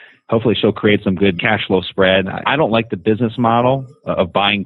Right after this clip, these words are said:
trailers just as rentals, especially when they're in a park, because now she's at our mercy, right? I mean, she's at our mercy. She owns the, the trailer there, but we control the lot rents,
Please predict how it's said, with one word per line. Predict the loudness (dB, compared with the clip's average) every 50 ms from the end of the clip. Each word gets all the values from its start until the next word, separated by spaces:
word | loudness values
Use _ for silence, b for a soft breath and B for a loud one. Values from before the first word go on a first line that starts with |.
| -6
trailers | -4 -2 0 0 0 0 -2 -4
just | -6 -6 -4
as | -4 -4 -4
rentals, | -4 -2 -2 -2 -2 -2 -4 -4
especially | -4 -2 0 0 0 0 -2
when | -2 0
they're | 0 0 0
in | -2
a | -2
park, | -2 0 0 2 2 0 -2 -6 _ B B B B B B
because | -2 0 0 0 2
now | 2 0 0
she's | 0 0 0 0 2 2
at | 2 2 4
our | 2 2 2 0
mercy, | 0 -2 -2 -2 -6 -12 -14 -14 -16 -18 _ _
right? | -4 -2 0 0 0 0
I | -2
mean, | -4 -4 0
she's | 0 0 2
at | 2 2 2
our | 2 2
mercy. | 2 0 -2 -4 -2
She | 0 2
owns | 2 2 0
the, | 0 -4 -6 -6
the | -6 -6 -6 -4
trailer | -2 0 2 2 2 2 2
there, | 2 2 2 0 0
but | 0 0 0 -2 -4 B B B B B B -2
we | 0
control | 0 0 0 0 0
the | 2 4
lot | 4 4 2 2 2
rents, | 0 0 0 0 -2 -6